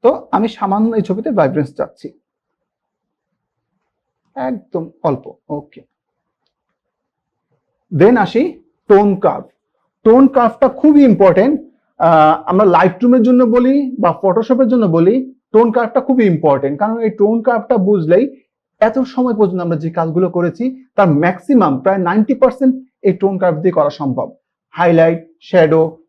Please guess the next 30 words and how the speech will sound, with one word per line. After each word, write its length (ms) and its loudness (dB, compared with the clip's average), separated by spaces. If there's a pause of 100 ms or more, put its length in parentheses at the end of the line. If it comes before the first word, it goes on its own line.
ছবিকে 320 -2
ম্যাট 300 -2
করা, 380 -2 (160)
ছবির 320 -2
কালার 280 0
নিয়ে 200 -2
কাজ 220 -2
করা, 320 -4 (200)
অনেক 240 2
কিছু 220 -4
টোন 160 0
কার্ভের 240 0
মধ্যে 200 -2
করা 220 0
যায়। 160 -8 (320)
যেহেতু 320 0
আমি 160 0
ছবিতে 340 0
প্রথমেই 380 -2
সবগুলো 340 -2
করেছি, 480 -2 (180)
আমি, 460 -4
আহ, 500 -2
টোন 160 0
কার্ভে 200 0
কোনো 140 -4
কাজ 180 -4
করবো 160 -4
না, 60 -4
but 160 0